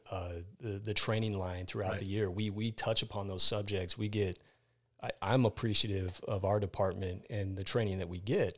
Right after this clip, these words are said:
Speaker 2: Right.
Speaker 1: But with the narrative that's out there with defunding the police, do people realize that that's what you're doing? When you take money away,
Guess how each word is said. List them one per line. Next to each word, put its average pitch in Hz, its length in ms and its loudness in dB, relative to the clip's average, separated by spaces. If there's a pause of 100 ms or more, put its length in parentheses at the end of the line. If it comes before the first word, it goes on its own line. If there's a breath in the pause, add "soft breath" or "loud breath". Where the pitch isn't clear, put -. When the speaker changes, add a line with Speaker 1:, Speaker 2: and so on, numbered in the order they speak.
Speaker 2:
Right. 101 260 -4 (1200)
Speaker 1:
But 113 80 0
with 110 140 0
the 120 80 2
narrative 104 360 4
that's 95 220 0
out 110 220 2
there 95 180 2
with 92 180 -4
defunding 101 360 0
the 87 80 -2
police, 98 640 0 (500)
do 120 100 -2
people 123 440 4
realize 98 720 2
that 101 240 0
that's 104 320 2
what 113 180 2
you're 101 80 -2
doing? 92 420 0
When 95 160 0
you 113 220 2
take 131 460 -2
money 110 320 2
away, 87 460 0